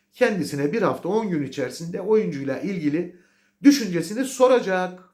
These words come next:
Fenerbahçe verecek mi, vermeyecek mi, satışa koyacak mı, koyarsa kaç para, ne isteyecek,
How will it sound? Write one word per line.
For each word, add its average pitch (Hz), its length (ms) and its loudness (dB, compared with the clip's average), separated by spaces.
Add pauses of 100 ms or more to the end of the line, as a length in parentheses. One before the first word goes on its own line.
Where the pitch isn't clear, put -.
Fenerbahçe 143 640 -6
verecek 135 480 -2
mi, 127 260 -8 (380)
vermeyecek 143 680 0
mi, 131 320 -4 (300)
satışa - 500 -2
koyacak 135 480 2
mı, 127 220 -6
koyarsa 131 500 0
kaç - 280 -8
para, 127 400 -2
ne 110 60 -8
isteyecek, 143 760 -4